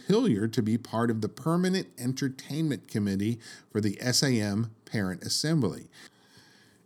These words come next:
And it's clear in the Mum write-ups that Houdini is quite fond of Hillier.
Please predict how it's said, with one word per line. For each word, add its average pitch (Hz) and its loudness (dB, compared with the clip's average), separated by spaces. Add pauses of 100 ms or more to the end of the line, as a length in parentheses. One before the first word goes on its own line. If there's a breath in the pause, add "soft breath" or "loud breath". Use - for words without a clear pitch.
(120)
And 143 4
it's 139 2
clear 214 2
in 123 2
the 117 4
Mum 127 4
write-ups 120 2
that 104 -4
Houdini 190 4
is 120 -2
quite 135 -4
fond 104 -2
of 98 -6
Hillier. 92 -6